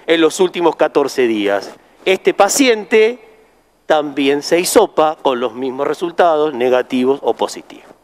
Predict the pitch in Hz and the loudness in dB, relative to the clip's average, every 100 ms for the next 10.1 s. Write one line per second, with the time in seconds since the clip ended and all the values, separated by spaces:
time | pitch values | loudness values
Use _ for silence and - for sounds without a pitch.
0 | _ _ _ _ _ _ _ _ _ _ | _ _ _ _ _ _ _ _ _ _
1 | _ _ _ _ _ _ _ _ _ _ | _ _ _ _ _ _ _ _ _ _
2 | _ _ _ _ 214 427 - 139 101 - | _ _ _ _ -4 -2 2 0 -2 -16
3 | - - - _ _ _ _ _ _ _ | -20 -20 -20 _ _ _ _ _ _ _
4 | _ _ _ - - - - - _ 120 | _ _ _ -20 -20 -20 -20 -20 _ 2
5 | 143 156 170 196 175 185 190 196 196 196 | 4 2 0 0 0 2 2 2 0 -2
6 | 196 220 262 220 170 165 185 208 - 160 | 0 0 2 2 0 2 2 2 -2 -2
7 | 165 170 151 151 - 175 156 147 160 190 | 0 0 0 -2 0 2 4 2 0 0
8 | - - 123 120 131 - 147 - 208 208 | -4 -12 -4 -2 -2 0 0 2 2 2
9 | 180 175 190 208 123 120 131 139 147 180 | 2 0 0 -4 -2 0 2 2 2 0
10 | 202 | -2